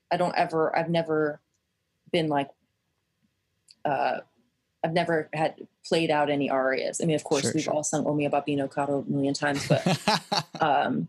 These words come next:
Speaker 1: but I still, it's a beautiful aria, and I get why people love it and wanna hear it. Yeah. So I've, I haven't, I
Speaker 2: No,
Speaker 1: haven't
Speaker 2: that's good.
Speaker 1: had to do a ton of traditional opera stuff. And when I do it, it's usually, uh, again, fine,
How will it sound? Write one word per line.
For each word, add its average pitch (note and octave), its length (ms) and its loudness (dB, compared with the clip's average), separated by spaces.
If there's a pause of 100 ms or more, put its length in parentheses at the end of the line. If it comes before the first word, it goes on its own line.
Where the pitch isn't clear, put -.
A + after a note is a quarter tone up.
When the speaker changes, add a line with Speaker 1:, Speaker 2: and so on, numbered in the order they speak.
Speaker 1:
but G#3 100 4
I F3+ 60 4
still, F3 260 2
it's F3 160 0
a F3+ 60 2
beautiful D#3 360 2
aria, D3 320 4
and D3 140 2
I D3 60 2
get D3 180 2
why C3+ 100 4
people C#3 320 0
love C#3+ 180 4
it D3 40 4
and C3 140 2
wanna C3+ 180 0
hear C#3 240 0
it. B2+ 200 0 (1040)
Yeah. E3+ 260 2 (120)
So F#3 280 2 (180)
I've, F#3+ 320 0
I F#3 100 2
haven't, F#3+ 380 0 (420)
I F#3+ 60 2
Speaker 2:
No, F3 60 0
Speaker 1:
haven't F#3 300 4
Speaker 2:
that's - 140 2
good. B3+ 240 0 (420)
Speaker 1:
had F#3 180 2
to F3 80 0
do F#3 180 4
a F3+ 40 4
ton D#3+ 180 0
of D#3+ 80 0
traditional D#3 460 0
opera - 300 -2
stuff. C#3+ 260 0
And D#3 80 2
when D#3 160 2
I D3+ 120 2
do F3 320 2
it, G3+ 200 0 (140)
it's D#3+ 220 -4
usually, D3 440 2 (560)
uh, D3 100 2 (140)
again, C#3+ 380 -2 (840)
fine, C#3+ 260 0